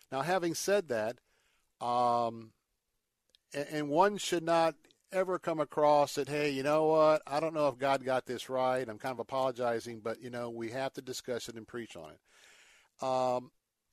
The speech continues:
that, that's just weak and totally just, that's just weak and unacceptable. However, I don't have a problem,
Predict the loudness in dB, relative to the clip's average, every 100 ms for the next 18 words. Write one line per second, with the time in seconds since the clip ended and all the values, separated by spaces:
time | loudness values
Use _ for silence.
0 | _ _ -4 -2 2 2 2 0 -2 -2
1 | -2 -2 -6 -12 -6 -2 0 0 -4 -4
2 | -4 -6 -12 -14 -8 -8 -8 -14 -18 _
3 | _ _ -6 -4 -6 -4 -6 -6 -8 -6
4 | -8 -8 -12 -16 _ -20 _ _ -14 -2
5 | 2 4 2 0 0 0 0 0 -2 -2
6 | 0 0 0 -2 -8